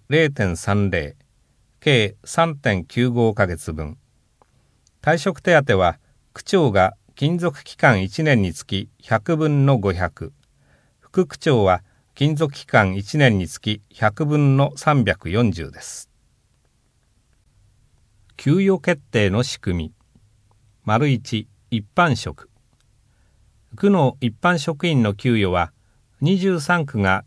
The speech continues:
共同で設置した特別区人事委員会が、毎年民間従業員の給与の実態などを調査し、区職員と民間従業員との給与の格差をなくし、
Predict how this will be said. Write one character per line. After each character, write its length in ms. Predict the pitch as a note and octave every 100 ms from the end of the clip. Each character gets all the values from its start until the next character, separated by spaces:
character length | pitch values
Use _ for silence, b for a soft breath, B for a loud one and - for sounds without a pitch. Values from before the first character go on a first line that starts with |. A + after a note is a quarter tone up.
| -
共 240 | C#3+ F3
同 220 | E3 D#3+
で 120 | D3+
設 340 | C#3+ C3 A#2+ B2+
置 40 |
し 120 | G#2+ -
た 200 | G#2 G2 b b b b b
特 240 | C3 A#2+ F3+
別 260 | F#3+ -
区 240 | - A#2+ -
人 260 | A2+ C3 D3+
事 100 | D3+
委 40 |
員 180 | D3 B2+
会 240 | - F2+
が、 200 | E2 D#2 _ _ _ _ -
毎 240 | A2+ D3+
年 420 | D#3 C#3+ C#3 A#2+ - _ _ _
民 220 | B2 F3
間 240 | F3 F#3 F3
従 200 | F3 F3+
業 200 | F3+ D#3+
員 220 | G2+ F2
の 140 | E2+
給 240 | - F#3 F3+
与 140 | B2+
の 140 | F#2+
実 200 | F2 G2 -
態 180 | D3 D3
な 140 | D3
ど 140 | A#2+ F2
を 80 |
調 200 | E2 G#2+
査 160 | E2+ E2+
し、 240 | - E2+ - _ _ _ _ _ _
区 160 | - F#3
職 360 | - C#3+ C#3+
員 160 | D#3+ A#2
と 300 | - F#2 F2+ -
民 220 | A#2+ E3
間 220 | C#3+ E3+
従 220 | D#3 E3 E3+
業 240 | E3+ D3+
員 160 | G#2 E2+
と 120 | F2+
の 200 | E2+ E2 _
給 220 | F#3 F3
与 120 | C3
の 160 | F2+ E2+
格 260 | - C#3+
差 200 | - A2
を 80 | F2
な 160 | E2 E2
く 80 | -
し、 280 | - D#2